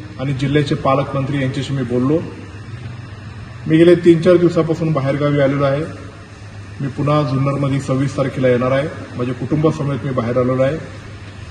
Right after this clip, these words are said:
मी फोनद्वारे सर्व लोकांशी संपर्क साधला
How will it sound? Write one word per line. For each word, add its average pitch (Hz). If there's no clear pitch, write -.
मी 180
फोनद्वारे 175
सर्व 160
लोकांशी 151
संपर्क 127
साधला 135